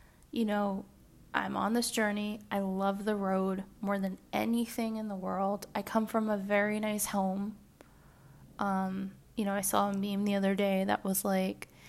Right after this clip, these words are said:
"If you grew up like this, you shouldn't have an opinion," <laughs> basically. "If you grew up in a house that looked like this, you shouldn't have an opinion." Um,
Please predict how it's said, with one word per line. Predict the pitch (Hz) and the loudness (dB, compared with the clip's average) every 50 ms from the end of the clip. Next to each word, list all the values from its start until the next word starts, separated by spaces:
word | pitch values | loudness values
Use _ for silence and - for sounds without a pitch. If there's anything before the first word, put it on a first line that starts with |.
| - - - - - | -20 -20 -12 -8 -6
"If | 202 - 220 | -2 2 2
you | 220 220 | 2 2
grew | - - 247 240 233 | 2 2 2 2 4
up | 220 220 - | 2 2 2
like | 220 208 202 - | 0 0 0 0
this, | - 208 202 208 - - | 0 0 2 0 0 0
you | 208 196 | 0 0
shouldn't | - - 214 208 220 196 | 0 0 0 0 -2 -2
have | - - 202 196 | 0 0 0 0
an | 196 196 | 0 -2
opinion," | 190 - - - 196 190 190 185 175 180 202 233 233 233 262 | -4 -2 -2 0 0 0 0 -2 0 2 2 4 6 6 10
<laughs> | - | 12
basically. | 262 - 285 254 - - 294 - - - - - 196 - 202 208 - - - - - - 277 - | 12 12 12 12 10 10 8 8 6 6 8 8 8 8 6 2 -2 -6 -12 -10 -10 -6 -2 2
"If | 240 254 | 6 8
you | 269 262 | 8 8
grew | 262 254 269 269 | 8 8 6 6
up | 269 269 | 6 6
in | 262 | 4
a | 247 240 | 4 6
house | 240 247 226 226 226 | 6 6 6 6 4
that | - 233 208 | 2 2 2
looked | 202 220 - - | 2 2 2 2
like | 208 202 - - | 0 0 0 2
this, | 202 190 190 190 - - - | 4 4 4 4 2 2 2
you | 190 | 0
shouldn't | 180 - 196 190 185 180 | 0 0 0 0 0 0
have | 180 180 | -2 -2
an | 180 180 | -2 -4
opinion." | 175 - - 185 160 170 170 - 190 - - - - - - - - - - - - - - - - - - _ - | -6 -6 -6 -8 -8 -8 -10 -12 -12 -14 -16 -20 -20 -20 -20 -20 -20 -20 -20 -20 -20 -20 -20 -20 -20 -20 -12 _ 4
Um, | 175 190 - - 190 190 196 190 - - | 6 8 8 8 8 6 4 0 -4 -6